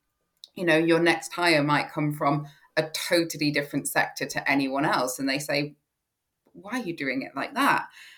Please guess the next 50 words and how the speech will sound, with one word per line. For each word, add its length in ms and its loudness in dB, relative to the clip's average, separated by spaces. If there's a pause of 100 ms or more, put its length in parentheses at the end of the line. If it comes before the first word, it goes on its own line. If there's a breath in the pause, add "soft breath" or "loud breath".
(140 loud breath)
And 140 6
all 180 8
of 80 4
a 60 2
sudden 400 4
you 180 4
all 180 4
look 220 -2
around 320 4
and 160 0
think, 160 2
"Yeah, 80 2
why 240 4
are 220 4
we 100 2
doing 240 -4
it 140 -2
like 200 0
that?" 220 -2
But 100 4
it 100 4
is 180 2
just 260 -6
that 220 -2
thing 200 -2
of, 220 -4
you 140 0
know, 260 0
at 120 0
the 60 0
moment 380 2
you've 160 -2
got 160 -6
fifteen 420 -2
people 300 -4
in 120 2
the 100 0
room. 240 2
This 180 2
time 240 2
next 320 0
year, 140 6
you 160 2
might 220 0
have 260 -6
double 260 2
again. 480 4 (360 loud breath)
And 160 0
you 120 2
get 260 4